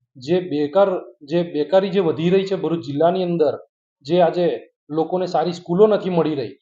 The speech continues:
લોકોને સારા રોડ રસ્તા નથી મળી રહ્યા, આવા જે રાવણોના કારણે જે આપણને તકલીફો પડી રહી છે, એ રાવણોનો વધ કરવા માટે આપણે ચૈતરભાઈને અને એમને આપણે દિલ્હી સુધી એમને પહોંચાડવાના છે. તો હું આશા રાખું છું કે આ વીડિયો વધુમાં વધુ શેર થાય અને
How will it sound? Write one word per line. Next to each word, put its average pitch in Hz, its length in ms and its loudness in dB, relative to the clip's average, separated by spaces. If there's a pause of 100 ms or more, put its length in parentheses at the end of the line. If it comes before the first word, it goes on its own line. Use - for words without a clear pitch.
(180)
લોકોને 170 340 -2
સારા 165 320 0 (100)
રોડ 165 260 2
રસ્તા 202 280 2
નથી 190 200 -2
મળી 180 240 2
રહ્યા, 131 280 -2 (300)
આવા 156 400 4 (280)
જે 139 220 -2
રાવણોના 196 640 0
કારણે 165 360 -2
જે 156 120 -6
આપણને 165 260 -6
તકલીફો 190 440 -4
પડી 156 240 0
રહી 151 180 -4
છે, 160 80 -6
એ 156 80 0
રાવણોનો 175 520 -2
વધ 147 240 -2
કરવા 151 240 -4
માટે 151 220 -4 (400)
આપણે 156 320 -2
ચૈતરભાઈને 151 680 -4 (460)
અને 147 220 -4 (420)
એમને 147 240 -6
આપણે 156 200 -4
દિલ્હી 143 340 -6
સુધી 170 260 -4
એમને 165 120 -2
પહોંચાડવાના 175 560 0
છે. 180 140 -10 (320)
તો - 120 -10
હું 151 140 -2
આશા 151 280 0
રાખું 180 280 0
છું 156 160 -6 (300)
કે - 120 -10
આ 139 100 -2
વીડિયો 147 280 -4
વધુમાં 170 360 -2
વધુ 160 200 -2
શેર 139 280 -6
થાય 180 240 -4 (460)
અને 180 200 0